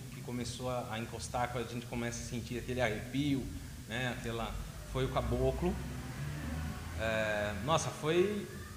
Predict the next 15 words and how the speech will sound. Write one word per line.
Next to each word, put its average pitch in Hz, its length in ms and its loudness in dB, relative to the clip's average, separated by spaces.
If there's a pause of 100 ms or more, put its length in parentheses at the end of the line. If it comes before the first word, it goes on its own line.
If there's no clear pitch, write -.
(120)
nesse 160 400 4
dia, 147 260 4
assim, 165 360 -2
eu 120 220 0
entrei, 175 300 2
comecei 139 320 -2
cambonando, 143 520 0
como 139 160 -2
todo 135 180 -2
mundo 123 260 0
começa, 120 540 -2
né? 127 200 -4
E 123 40 -4
tudo 120 220 -8
mais. 123 340 -2